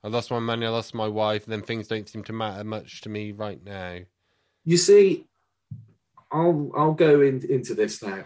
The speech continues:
Speaker 2: Why not? Um, my, I think why I relate a lot to this album, and I, I, like I said, I, I'm, I'm, I live in the town I grew up in. I'm pro-, you know, and, and all that sort of thing.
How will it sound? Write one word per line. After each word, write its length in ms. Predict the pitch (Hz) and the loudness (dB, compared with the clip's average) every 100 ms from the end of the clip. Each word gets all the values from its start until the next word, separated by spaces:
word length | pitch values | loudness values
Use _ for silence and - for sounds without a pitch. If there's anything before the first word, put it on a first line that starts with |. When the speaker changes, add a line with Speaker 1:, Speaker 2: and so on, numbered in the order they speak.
| - | -4
Speaker 2:
Why 180 | 107 | -2
not? 240 | 101 95 - _ 113 | -2 -4 -10 _ -10
Um, 380 | 113 110 110 - _ _ _ _ - | -6 -4 -6 -14 _ _ _ _ -2
my, 720 | 147 180 208 202 185 175 - _ _ _ _ _ _ _ - | 2 6 6 6 4 -2 -4 _ _ _ _ _ _ _ -14
I 600 | - - 147 135 - - | -14 -10 -10 -10 -16 -16
think 260 | - 220 180 | -6 0 2
why 220 | 185 202 | 2 2
I 120 | 202 | 6
relate 520 | 196 170 156 143 131 - | 8 8 6 4 -2 -6
a 80 | 120 | -4
lot 260 | 104 - | -4 -6
to 120 | - | -10
this 180 | 90 - | -8 -4
album, 520 | 98 80 67 69 67 - _ _ _ _ - | -4 -4 -8 -10 -12 -18 _ _ _ _ -2
and 240 | 117 113 | 0 0
I, 200 | 113 113 - _ - _ _ _ - | -2 -2 -4 _ -20 _ _ _ -2
I, 100 | 131 | 0
like 220 | 113 110 | 0 -2
I 40 | - | 0
said, 280 | 127 107 - | -2 -2 -2
I, 360 | 117 - 123 | -6 -4 -4
I'm, 300 | 123 113 110 110 | -4 -6 -10 -4
I'm, 480 | 113 107 104 95 - _ _ _ _ _ _ _ _ _ _ _ - | -2 0 -2 -4 -10 _ _ _ _ _ _ _ _ _ _ _ -8
I 60 | 113 | 2
live 220 | 120 117 | 4 4
in 100 | 107 | 2
the 40 | |
town 280 | 101 113 110 | 0 0 2
I 60 | 101 | 2
grew 260 | 107 101 | 4 4
up 200 | 107 104 | 2 -2
in. 300 | 107 98 95 - | -2 -2 -4 -8
I'm 140 | 104 | -8
pro-, 300 | - 113 104 | 2 2 2
you 140 | 123 107 | -2 0
know, 160 | 92 98 | 0 0
and, 100 | 110 | -2
and 240 | - 120 | -4 -2
all 160 | 123 123 | 0 0
that 180 | 110 - | -2 -6
sort 160 | 101 | -10
of 40 | - | -8
thing. 120 | 104 | -10